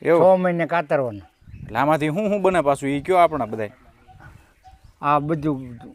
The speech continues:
Speaker 2: ધાબરા ને કોઈ ખાટલાનું વાણ કરવું હોય તો વાણી થાય એનું.
Speaker 1: હા, જો આ દોસ્તો, દાદા જે છે ને, આ એક પછી એક, એક પછી એક જે હાંધો કરી રહ્યા છે ને, ઈ તમે જુઓ.
Speaker 2: તૂટે નહીં ગાય તે.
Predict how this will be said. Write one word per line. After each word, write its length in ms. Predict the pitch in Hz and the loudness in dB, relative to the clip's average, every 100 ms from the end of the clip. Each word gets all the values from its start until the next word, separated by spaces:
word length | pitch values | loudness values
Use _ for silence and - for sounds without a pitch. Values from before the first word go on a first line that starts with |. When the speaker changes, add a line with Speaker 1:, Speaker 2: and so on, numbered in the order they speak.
| _ - | _ -16
Speaker 2:
ધાબરા 460 | 127 147 175 170 160 | -2 2 2 4 2
ને 80 | 131 | 2
કોઈ 160 | 151 | -4
ખાટલાનું 540 | 135 156 156 160 151 151 | 0 0 2 0 0 0
વાણ 380 | 160 160 151 135 | 2 2 2 -2
કરવું 300 | 143 135 135 | -2 -2 -4
હોય 100 | 123 | -8
તો 120 | 135 | -6
વાણી 300 | 156 165 156 | -4 -4 -6
થાય 260 | - 139 | -4 -6
એનું. 220 | 113 101 90 | -6 -12 -18
Speaker 1:
હા, 380 | - 107 107 | -16 -14 -12
જો 140 | 107 135 | -2 2
આ 260 | 135 131 | 4 2
દોસ્તો, 480 | 120 - 147 - 160 | -2 -6 -8 -4 -2
દાદા 300 | 131 139 151 | 2 6 6
જે 160 | 151 151 | 6 2
છે 120 | 175 | 2
ને, 80 | 160 | 2
આ 80 | 143 | 4
એક 160 | 147 147 | 2 0
પછી 200 | 147 151 | -2 0
એક, 200 | 156 139 | 0 0
એક 140 | 147 - | -4 -4
પછી 180 | 147 | -4
એક 120 | 151 139 | -4 -2
જે 100 | 139 | -2
હાંધો 360 | 123 139 160 | 2 2 4
કરી 220 | 147 165 | 2 0
રહ્યા 240 | 170 170 156 | 2 2 2
છે 100 | 143 | 0
ને, 120 | 147 | -4
ઈ 40 | |
તમે 260 | 131 127 113 | -4 -6 -6
જુઓ. 240 | 113 104 - - _ - 762 762 - - - - 762 605 494 _ _ - - _ - _ | -8 -10 -14 -20 _ -20 -20 -20 -20 -20 -20 -20 -20 -20 -20 _ _ -20 -20 _ -20 _
Speaker 2:
તૂટે 300 | 135 147 170 | -12 -8 -4
નહીં 200 | 165 175 | -2 -2
ગાય 240 | 135 135 123 | 0 0 -2
તે. 200 | - | -8